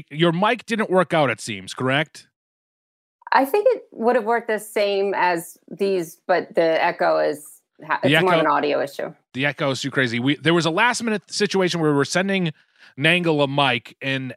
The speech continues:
Speaker 1: if that, if it didn't get you in time, we were going to send Matt Kowalik down to your house with his, with his microphone while he wore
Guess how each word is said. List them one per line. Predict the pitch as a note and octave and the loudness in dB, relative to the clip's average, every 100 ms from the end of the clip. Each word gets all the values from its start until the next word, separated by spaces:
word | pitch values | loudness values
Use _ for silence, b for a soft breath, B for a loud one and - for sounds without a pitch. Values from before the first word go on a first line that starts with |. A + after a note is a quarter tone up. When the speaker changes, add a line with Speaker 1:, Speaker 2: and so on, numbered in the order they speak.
| _ | _
Speaker 1:
if | D3+ C#3+ | -4 -2
that, | E3 F#3+ A3 - | 2 2 2 -4
if | D3+ | -6
it | C#3+ | -2
didn't | A3 G3+ | -2 0
get | G#3 - | -2 -2
you | F#3+ | -4
in | D3 | -2
time, | D3+ C3+ B2+ B2+ B2 _ _ _ _ | -2 -2 -2 -6 -10 _ _ _ _
we | D3 | 2
were | D#3+ | 2
going | C#3+ F3+ A3+ | 4 2 2
to | G#3+ | -2
send | G#3+ F#3+ | 0 0
Matt | D3 F3 - | 2 0 0
Kowalik | G#3 G3 F3 D#3+ D3+ - C3 | 0 2 2 0 -2 -10 -6
down | B2 D#3+ F#3+ | 0 2 0
to | F#3 | -2
your | F3+ F#3 | 0 2
house | E3+ E3 C#3+ | 2 0 -2
with | C3+ | -2
his, | D#3 C3 _ - D3+ | -2 -4 _ -4 0
with | C#3+ | 0
his | - F#3 E3+ | 0 -2 0
microphone | E3 D#3 C#3+ C#3 C3 C3 B2+ b b _ _ | -2 -2 -4 0 0 -2 -6 b b _ _
while | C3 D#3 | 2 2
he | D3 | 2
wore | C#3+ D#3 F3 | 2 2 2